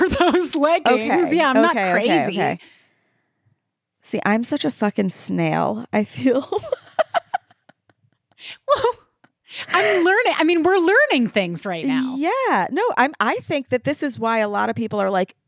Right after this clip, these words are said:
Speaker 2: "Ugh, you have to wash it," because, like, they might be snails too.
Speaker 1: Right. Yeah, no, I, I'm not a snail. I'm more of a
Speaker 2: Or
Speaker 1: seal.
Speaker 2: they're just hyper clean, like our friend Andrea.
Speaker 1: Yes, and there are plenty of people who,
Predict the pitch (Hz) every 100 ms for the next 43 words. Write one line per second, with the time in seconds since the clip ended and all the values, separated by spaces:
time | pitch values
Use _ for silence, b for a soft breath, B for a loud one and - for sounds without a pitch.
0 | - 679 784 855 381 285 254 311 330 320
1 | 381 - 320 262 285 370 - - 247 247
2 | 240 220 220 - 214 320 269 220 - 208
3 | - - - 262 220 82 - _ _ _
4 | - 226 226 247 226 247 247 240 196 175
5 | - - - b b b - 262 285 277
6 | 302 214 247 - 254 349 349 - 320 320
7 | 240 202 220 254 254 302 523 494 330 330
8 | 294 - - - 254 262 - 208 190 180
9 | 180 _ _ - - 165 113 - - -
10 | 175 165 170 - 170 156 117 - 117 113
11 | - _ _ _ _ _ _ b b 247
12 | 269 156 - - 247 262 247 - 269 302
13 | 233 233 247 269 247 233